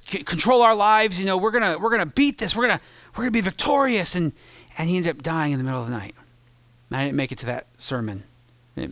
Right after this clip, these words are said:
and it deliver-, I, to this day, I don't know what I was supposed to preach that day. I lost that sermon.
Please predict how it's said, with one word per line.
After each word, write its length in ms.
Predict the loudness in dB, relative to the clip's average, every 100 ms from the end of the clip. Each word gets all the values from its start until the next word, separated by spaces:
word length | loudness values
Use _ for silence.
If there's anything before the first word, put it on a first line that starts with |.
| -8
and 120 | -8
it 60 | -6
deliver-, 280 | -6 -4 -4
I, 120 | -6
to 240 | -8 -6
this 120 | -4
day, 180 | 0 2
I 40 | 2
don't 120 | -2
know 80 | -4
what 140 | -2
I 60 | -2
was 80 |
supposed 220 | -4 -8 -10
to 60 |
preach 220 | -8 -6 -6
that 140 | -4
day. 140 | -4
I 80 | -2
lost 320 | -2 -4 -6
that 120 | -8 -8
sermon. 340 | -8 -6